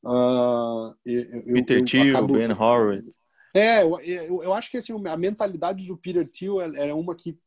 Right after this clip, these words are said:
Speaker 1: conseguiu, pra mim, jogar fora tudo que eu aprendi de pós-graduação e M B A teórico,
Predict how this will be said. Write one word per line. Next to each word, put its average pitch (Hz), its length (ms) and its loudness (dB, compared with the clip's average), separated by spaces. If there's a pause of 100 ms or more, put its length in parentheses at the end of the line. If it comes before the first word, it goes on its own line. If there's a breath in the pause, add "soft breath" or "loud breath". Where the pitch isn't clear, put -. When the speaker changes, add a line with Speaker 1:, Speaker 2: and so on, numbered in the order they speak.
(1500)
Speaker 1:
conseguiu, 196 520 0
pra 202 180 0
mim, 196 280 -2
jogar 180 300 0
fora 196 420 -2
tudo 202 200 -8
que - 80 -8
eu 208 40 -2
aprendi 180 560 -6
de 160 560 -4
pós-graduação 160 720 2
e 165 40 2
M 156 160 -2
B 131 720 -4
A - 140 -20
teórico, 135 640 0